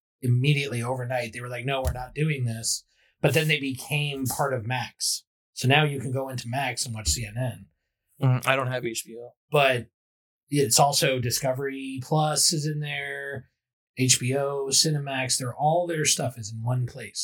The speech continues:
Speaker 1: So I,
Speaker 2: There's
Speaker 1: I
Speaker 2: no, other than H B O, there, uh, nothing about these companies.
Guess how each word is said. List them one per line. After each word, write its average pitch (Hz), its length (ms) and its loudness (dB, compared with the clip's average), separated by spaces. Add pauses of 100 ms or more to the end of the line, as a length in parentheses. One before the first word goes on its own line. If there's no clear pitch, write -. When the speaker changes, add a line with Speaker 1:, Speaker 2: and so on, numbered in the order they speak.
Speaker 1:
So 143 320 2
I, 139 180 -6
Speaker 2:
There's 190 60 -2
Speaker 1:
I 139 160 2
Speaker 2:
no, 247 220 -6 (280)
other 254 240 4
than 277 140 0
H 202 260 2
B 160 140 2
O, 170 160 2
there, 170 140 -4 (100)
uh, 139 80 -2 (100)
nothing 180 720 0
about 147 280 -2
these 135 140 -2
companies. 127 540 -4